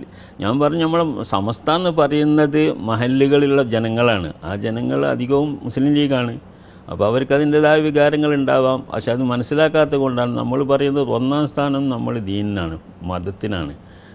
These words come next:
കാരണം നമ്മൾ ആഹ് പരലോകത്തിൽ വിശ്വസിക്കുന്നവരാണ്, ഈ ദുനിയാവ് എന്ന് പറഞ്ഞാൽ കുറഞ്ഞ കാലം ജീവിക്കുന്നവരാണ്. അങ്ങനെയുള്ള ഈ വിശ്വാസം ഉണ്ടെങ്കിലല്ലേ അത് നടക്കുകയുള്ളൂ. ഈ വിശ്വാസം എത്രത്തോളം മനുഷ്യൻ്റെ മനസ്സിലുണ്ട്, അതിനനുസരിച്ചാണ് സ്ഥാനം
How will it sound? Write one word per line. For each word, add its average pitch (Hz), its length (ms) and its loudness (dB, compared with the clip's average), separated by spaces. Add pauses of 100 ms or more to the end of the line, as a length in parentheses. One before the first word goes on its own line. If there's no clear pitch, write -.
കാരണം 104 240 -2
നമ്മൾ 110 160 0 (100)
ആഹ് 113 180 -2 (100)
പരലോകത്തിൽ 135 600 2
വിശ്വസിക്കുന്നവരാണ്, 90 840 -6 (560)
ഈ 139 40 6 (100)
ദുനിയാവ് 135 400 4
എന്ന് 139 120 4
പറഞ്ഞാൽ 127 260 0
കുറഞ്ഞ 127 300 -2
കാലം 120 260 4
ജീവിക്കുന്നവരാണ്. 92 720 -4 (480)
അങ്ങനെയുള്ള 135 380 0
ഈ - 100 4
വിശ്വാസം 165 400 2
ഉണ്ടെങ്കിലല്ലേ 180 460 4
അത് 156 80 4
നടക്കുകയുള്ളൂ. 113 360 -2 (200)
ഈ - 20 4 (100)
വിശ്വാസം 165 540 0 (260)
എത്രത്തോളം 156 640 0 (100)
മനുഷ്യൻ്റെ 147 480 -2
മനസ്സിലുണ്ട്, 131 440 -2
അതിനനുസരിച്ചാണ് 139 760 -2 (1300)
സ്ഥാനം 135 320 2